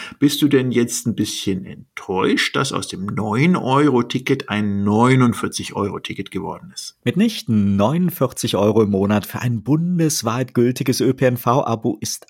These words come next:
Speaker 2: ein mehr als attraktiver Preis und immer noch deutlich günstiger als die Regeltarife lokaler Monatskarten. Mir geht es vor allem Dingen darum,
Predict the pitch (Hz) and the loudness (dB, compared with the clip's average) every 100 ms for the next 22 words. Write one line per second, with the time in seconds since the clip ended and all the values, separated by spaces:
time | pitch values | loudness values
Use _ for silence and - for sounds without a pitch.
0 | - 98 95 98 101 113 151 202 - - | -6 -4 -4 -2 0 2 2 2 -2 -2
1 | 131 139 135 147 135 135 135 170 226 - | -2 0 -2 2 2 2 0 2 0 0
2 | 113 107 147 151 139 - - - - _ | -2 0 0 2 2 0 -12 -20 -20 _
3 | 104 117 170 170 143 - - 110 127 - | 2 4 0 0 -2 -2 0 0 0 0
4 | 117 92 92 - 113 95 98 110 98 101 | 0 2 0 0 0 2 2 2 -2 -2
5 | 90 98 - 95 90 - 98 101 98 95 | -4 -4 -2 -2 -2 -6 -6 -4 -2 -2
6 | 92 90 80 - - - 65 - - 110 | -2 -4 -6 -6 -8 -6 -10 -10 -2 2
7 | 143 214 214 _ - _ 113 113 - - | 4 2 -2 _ -20 _ -2 0 -2 -6
8 | - 101 139 226 269 240 - 156 160 156 | -2 2 2 2 0 -4 0 2 2 2
9 | 147 117 - 107 110 160 165 165 165 | 2 0 -2 -6 -6 -6 0 2 2